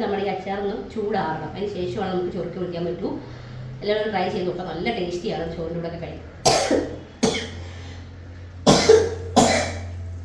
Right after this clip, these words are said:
അത് ഇതിൻ്റെ കുത്ത് കേട്ടോ, ചോറിൻ്റെ കൂടെ കഴിക്കാൻ നല്ല ടേസ്റ്റാണ്.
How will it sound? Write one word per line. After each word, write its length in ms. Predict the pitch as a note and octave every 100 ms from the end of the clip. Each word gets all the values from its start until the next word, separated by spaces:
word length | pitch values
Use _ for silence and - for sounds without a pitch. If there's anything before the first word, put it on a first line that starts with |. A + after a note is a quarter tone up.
| - - - - - - F#3 F3+ - - - - - - -
അത് 100 | G3 G3+
ഇതിൻ്റെ 220 | G3 G3+ G3+
കുത്ത് 180 | F#3 G#3+
കേട്ടോ, 180 | E3 D3+ - - - - -
ചോറിൻ്റെ 220 | G#3 A3+
കൂടെ 100 | G#3+ G3+
കഴിക്കാൻ 200 | G3+ G3+
നല്ല 100 | F3+ F#3+
ടേസ്റ്റാണ്. 340 | F3 - E3+